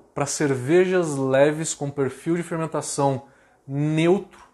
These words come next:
que tem que ter uma Cream Ale, uma American Blonde, uma Kolsch, jamais usem o S zero cinco,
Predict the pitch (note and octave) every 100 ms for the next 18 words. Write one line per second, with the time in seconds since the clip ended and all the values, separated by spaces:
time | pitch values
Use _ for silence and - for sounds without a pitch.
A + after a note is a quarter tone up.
0 | _ _ - C3+ D#3 E3 - D#3 D3 C#3+
1 | F3 F3+ F3 F3+ D#3+ C#3 C3+ C3+ D3 D#3
2 | E3 D3+ C#3+ D#3+ E3+ D#3 B2+ B2+ C3+ -
3 | D#3+ F3 F3+ - - - _ - _ -
4 | _ _ - B2 A#2 A2+ A2+ D3+ G3 F3
5 | F3 F3+ F3+ - - - - _ _ _
6 | - - - D#3 E3 D#3 E3+ E3 D3 D3+
7 | - E3 D#3+ E3 - - C#3+ B2+